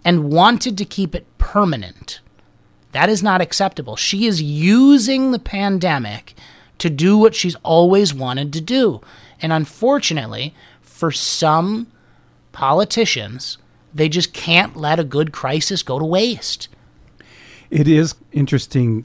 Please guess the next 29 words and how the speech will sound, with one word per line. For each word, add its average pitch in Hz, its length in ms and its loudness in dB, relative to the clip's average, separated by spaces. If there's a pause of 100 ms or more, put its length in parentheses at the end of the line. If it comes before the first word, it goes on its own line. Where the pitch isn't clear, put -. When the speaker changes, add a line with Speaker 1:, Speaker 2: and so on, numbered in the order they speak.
Speaker 2:
to 107 320 -2
hear 127 380 2
that 107 220 -2
your 113 180 0
number 113 320 2
one 107 220 0
issue 107 340 0
is 98 120 -4
to - 120 -10
open 110 280 -2
the 85 100 -4
offices. - 640 -10 (760)
And 104 300 -6
I 117 60 -2
know 123 200 2
that 113 120 0
a 104 40 -2
lot 110 160 0
of - 60 -8
people 120 220 -6
probably 123 340 0
can 107 160 -2
relate 95 460 -4
to 131 120 -6
that 120 400 -6
during 120 240 -2
this 117 180 -4
past - 480 -6
year, 120 260 -4